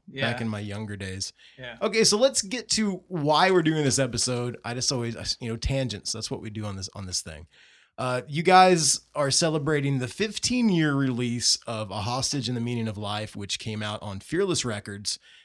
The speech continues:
Speaker 1: Amazing record. I love it. I still listen to it all the time. I told you I taught one of my students the other day,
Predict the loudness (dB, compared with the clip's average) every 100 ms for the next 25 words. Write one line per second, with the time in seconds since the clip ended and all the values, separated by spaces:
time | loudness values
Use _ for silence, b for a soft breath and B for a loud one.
0 | B _ _ -4 2 4 4 2 0 -2
1 | -2 -6 -8 _ -4 -2 0 0 -2 -4
2 | -4 -2 -4 -4 -4 -4 -4 -6 -4 -4
3 | -4 -4 -6 -6 -6 -8 -6 -6 -8 -8
4 | -4 -4 -4 -4 -4 -6 -8 -6 -6 -8